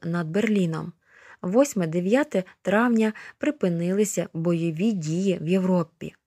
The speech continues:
Саме ці дні відзначають як День пам'яті та примирення і День перемоги над нацизмом. Однак фактично Друга світова війна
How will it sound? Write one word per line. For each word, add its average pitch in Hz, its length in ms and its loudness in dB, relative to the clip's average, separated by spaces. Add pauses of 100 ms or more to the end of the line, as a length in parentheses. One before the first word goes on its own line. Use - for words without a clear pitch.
(300)
Саме 185 480 0
ці 160 200 -6
дні 208 380 2 (320)
відзначають 190 840 2
як 170 180 2
День 208 280 0
пам'яті 185 640 0
та 233 140 -2
примирення 175 680 2
і 170 120 -2
День 196 280 0
перемоги 170 680 0
над 165 320 -4
нацизмом. 165 640 -4 (360)
Однак 160 340 0
фактично 170 580 0 (340)
Друга 175 380 -2
світова 160 420 -4
війна 170 460 0